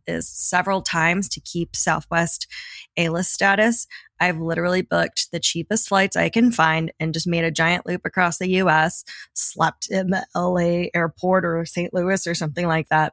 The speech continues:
never leave the airport, but I earn a buttload of points and I keep status for the next year.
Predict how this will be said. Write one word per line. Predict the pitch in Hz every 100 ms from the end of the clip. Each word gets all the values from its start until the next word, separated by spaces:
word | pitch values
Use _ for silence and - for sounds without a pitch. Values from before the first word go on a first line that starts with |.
| -
never | 208 170 170 196
leave | 190 185 -
the | -
airport, | 180 165 160 160 - - - - -
but | 156 175 170 165
I | 170
earn | 170 170 170 170 -
a | 175
buttload | 180 196 208 196
of | 175 -
points | 226 175 180 202 -
and | 165
I | 165
keep | 160 185
status | - 190 185 180 -
for |
the | 170
next | 165 156 -
year. | 165 165 156